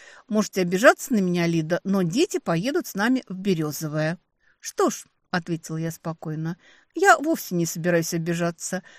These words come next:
но прошу в таком случае дать мне расчёт сегодня же». «Расчёт?» —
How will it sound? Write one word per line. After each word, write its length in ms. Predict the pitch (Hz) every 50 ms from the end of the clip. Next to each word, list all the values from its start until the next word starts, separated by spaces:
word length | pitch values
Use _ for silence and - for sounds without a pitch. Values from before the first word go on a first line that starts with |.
| - _ -
но 180 | 262 285 269
прошу 320 | 262 262 262 262 - 277 262
в 40 | -
таком 300 | - 254 - 277 262 254
случае 480 | - - 403 - - - - 190 - -
дать 320 | 220 302 359 - - -
мне 140 | 262 269 247
расчёт 560 | 226 180 165 - - - 165 165 _ - _ _ -
сегодня 520 | - - 381 320 262 185 156 151 160 156
же». 260 | 151 165 160 165 165 _ _ _ _ _ _ _ _ _ _ -
«Расчёт?» — 640 | 208 202 175 - - - - 294 359 - _ -